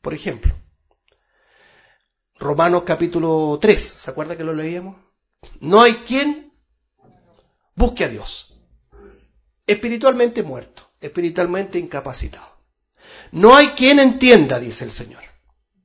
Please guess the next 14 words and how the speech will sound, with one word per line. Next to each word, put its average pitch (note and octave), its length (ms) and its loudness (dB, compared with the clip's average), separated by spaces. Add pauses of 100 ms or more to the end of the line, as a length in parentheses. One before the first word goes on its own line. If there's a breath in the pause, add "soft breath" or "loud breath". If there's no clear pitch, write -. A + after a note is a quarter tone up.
(560)
Intelectualmente F3 920 2
incapacitado. C3 840 -18 (720 soft breath)
No G3 180 6
hay A#3+ 220 6
quien C4+ 400 -2
haga B3 260 4
lo A3+ 160 8
bueno. G#3 520 0 (680)
Volu-, C3+ 360 -10 (1000)
la C#3+ 140 -6
voluntad, B2+ 400 -6
¿no G#2 80 -14
es - 60 -12
cierto? F#3+ 460 -10